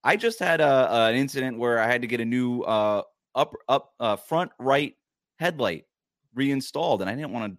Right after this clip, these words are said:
go to the dealership and deal with all that. So I went on eBay Motors, and guess what? They had a bunch of 'em available with the repair kits all included. It was easy to pick the part that I needed and get it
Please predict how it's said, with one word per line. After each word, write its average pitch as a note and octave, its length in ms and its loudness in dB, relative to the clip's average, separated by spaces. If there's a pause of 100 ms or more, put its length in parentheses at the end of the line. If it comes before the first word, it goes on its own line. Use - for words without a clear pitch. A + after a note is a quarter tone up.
(140)
go A2 220 -2
to G#2 100 -12
the F2+ 140 -6
dealership A#2 560 -2
and F#2 100 -8
deal G2+ 160 -4
with F#2+ 140 -6
all F#2 160 0
that. C#3 260 0
So B2+ 80 -4
I C3 40 -6
went F3 120 -6
on F3+ 100 -6
eBay D#3 240 -2
Motors, E3 280 -2
and B2+ 80 -6
guess D#3+ 180 -2
what? G#3 240 -2 (280)
They - 80 0
had G#3+ 100 6
a E3 40 -6
bunch G#3+ 240 2
of F3 80 -4
'em A#2+ 220 4
available D3 460 4
with D#3 300 0
the E3 120 0
repair F3+ 300 0
kits C#3+ 340 -2
all E3 240 6
included. E3+ 540 0 (440)
It D#3 60 2
was D3+ 160 2
easy F#3 280 0
to F#3+ 80 4
pick D#3+ 200 -4
the E3+ 80 -4
part D#3+ 220 0
that D#3 80 2
I C#3+ 60 4
needed G#2 340 0 (280)
and G#2 180 -4
get A#2 160 4
it A#2+ 80 0